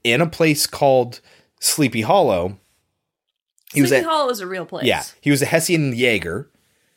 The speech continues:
Speaker 1: So if you've seen Pacific Rim, there's a German term, Jaeger, basically means warrior.
Speaker 2: Jaegerbomb.
Speaker 1: Yes.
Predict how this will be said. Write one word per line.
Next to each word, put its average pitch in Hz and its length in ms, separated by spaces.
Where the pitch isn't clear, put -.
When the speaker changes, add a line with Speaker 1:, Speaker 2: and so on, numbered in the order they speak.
Speaker 1:
So 110 240
if 101 120
you've 107 100
seen 117 200
Pacific 110 420
Rim, 98 380
there's 107 180
a 104 80
German 104 340
term, 101 440
Jaeger, 95 380
basically 107 380
means 101 180
warrior. 87 500
Speaker 2:
Jaegerbomb. 165 760
Speaker 1:
Yes. - 540